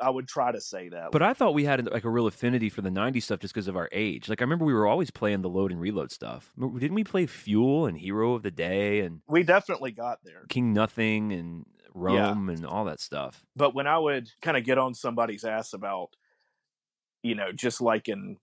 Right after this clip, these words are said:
Speaker 1: the big stuff, it was, it was that kind of attitude. But, yeah, we, I think that we also saw that those were kind of hated albums too,
Speaker 2: Mm-hmm.
Speaker 1: and gravitated towards that in that way.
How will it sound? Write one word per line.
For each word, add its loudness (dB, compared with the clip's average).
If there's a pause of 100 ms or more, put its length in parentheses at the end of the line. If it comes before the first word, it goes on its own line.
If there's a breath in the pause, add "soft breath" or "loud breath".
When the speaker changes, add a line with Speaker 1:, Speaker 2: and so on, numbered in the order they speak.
(100)
Speaker 1:
the 2
big 2
stuff, 0
it 2
was, -2
it 6
was 4
that 6
kind 0
of -2
attitude. 0
But, -6
yeah, 8
we, 0
I 4
think -2
that 2
we -2
also 0 (920)
saw 4
that 0
those 2
were -2
kind -4
of -10 (120)
hated 2
albums 0
too, -4 (140)
Speaker 2:
Mm-hmm. -2 (180)
Speaker 1:
and 0
gravitated 2
towards -4
that 0 (180)
in 4
that 2
way. -2